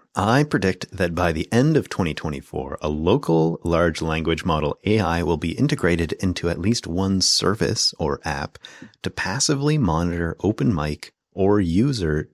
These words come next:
type text to get a better context for ad targeting, therefore bypassing privacy laws,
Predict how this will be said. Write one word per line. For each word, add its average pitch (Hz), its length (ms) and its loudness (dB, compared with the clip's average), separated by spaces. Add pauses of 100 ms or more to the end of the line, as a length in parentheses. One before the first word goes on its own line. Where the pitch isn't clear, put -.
type - 480 -10 (300)
text - 400 -8 (100)
to 82 80 -8
get 78 140 0
a 78 60 0
better 95 260 4
context 85 440 0
for - 160 -2
ad 98 220 0
targeting, 80 480 -2 (640)
therefore 107 500 2
bypassing 113 640 2
privacy 117 420 2
laws, - 500 -4